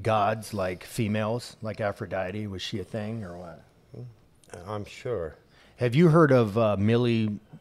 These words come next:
Speaker 1: uh, Bobo Brown? I guess she, uh, she did some interview with Drake.
Speaker 2: Mm, yeah.
Speaker 1: What was that all about? What was your, what, what, what's your take on all that nonsense?
Speaker 2: I think it was, uh,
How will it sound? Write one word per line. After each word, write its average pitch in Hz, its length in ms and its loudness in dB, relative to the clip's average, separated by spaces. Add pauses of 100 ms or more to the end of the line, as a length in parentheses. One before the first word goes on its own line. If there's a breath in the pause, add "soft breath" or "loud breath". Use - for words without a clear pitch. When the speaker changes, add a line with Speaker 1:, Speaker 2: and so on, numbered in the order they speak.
(280)
Speaker 1:
uh, 85 520 -8 (920)
Bobo 117 360 4
Brown? 120 580 4
I 107 100 -6
guess 117 200 -4
she, 113 320 -4
uh, 101 280 -2 (400 soft breath)
she - 200 -10
did 110 240 -6
some 110 320 -6
interview 110 480 0
with 98 160 -2
Drake. 117 400 -2 (840)
Speaker 2:
Mm, 107 340 -10
yeah. 104 220 -8 (880 soft breath)
Speaker 1:
What 131 280 -2
was 113 120 -2
that 123 200 2
all 85 160 -6
about? 78 400 -10
What 101 120 -8
was 95 160 -8
your, 104 200 -8
what, 107 200 -6
what, 113 200 -6
what's 117 260 -2
your 120 100 -6
take 98 280 -10
on 90 180 -12
all 87 140 -10
that 87 200 -12
nonsense? 85 580 -14 (760)
Speaker 2:
I 107 100 -14
think 110 300 -14
it 95 120 -14
was, 95 300 -18
uh, 90 220 -12